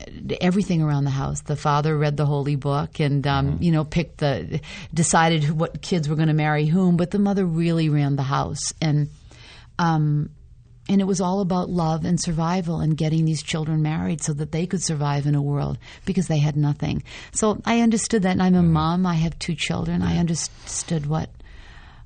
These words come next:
Speaker 1: um, investing in your children is, and really that's all that matters. When you have children, really that's all that
Speaker 2: Mm-hmm.
Speaker 1: matters. So I understood that.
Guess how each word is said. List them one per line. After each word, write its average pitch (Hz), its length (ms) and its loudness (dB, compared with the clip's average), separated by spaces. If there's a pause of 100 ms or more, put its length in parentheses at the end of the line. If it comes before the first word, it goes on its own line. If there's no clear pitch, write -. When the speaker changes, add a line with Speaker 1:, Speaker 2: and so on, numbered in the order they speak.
(200)
Speaker 1:
um, 170 380 -2
investing 160 680 2
in 156 140 4
your 156 140 4
children 160 640 0
is, 170 320 -4
and 175 360 0
really 180 420 0 (220)
that's 170 260 -2
all 156 180 2
that 151 100 0
matters. 147 420 0
When 175 140 4
you 170 80 6
have 202 180 4
children, 160 380 2
really 165 280 4
that's 147 220 -2
all 135 140 2
that 151 60 -2
Speaker 2:
Mm-hmm. - 80 -2
Speaker 1:
matters. 139 380 0
So 196 120 0
I 196 80 8
understood 165 440 2
that. 139 280 -8